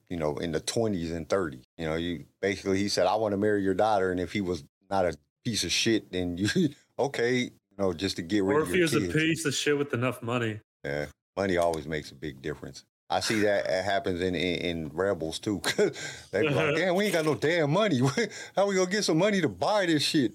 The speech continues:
Speaker 1: We running out of ships, and y'all just keep blowing shit up and doing shit." But nah, it's a,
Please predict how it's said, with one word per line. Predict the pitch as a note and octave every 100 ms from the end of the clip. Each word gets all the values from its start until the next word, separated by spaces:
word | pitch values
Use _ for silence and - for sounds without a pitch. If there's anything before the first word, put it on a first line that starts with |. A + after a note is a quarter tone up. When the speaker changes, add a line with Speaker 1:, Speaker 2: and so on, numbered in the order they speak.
| -
Speaker 1:
We | A#2 E3+
running | D3+ D#3 E3+ E3+
out | E3+ D3
of | A2
ships, | - G#3 - -
and | G#2 E2+ F2
y'all | A#2+ D3
just | C3+
keep | - C#3+ D#2+
blowing | A2 D#3 D3 C#3
shit | - D3+
up | E3+ D#3
and | F2 F2+
doing | E3 B2+
shit." | G#2+ A2+ F2+ - _ -
But | A2+
nah, | A2+ C3
it's | D3
a, | F3 C#3 A#2+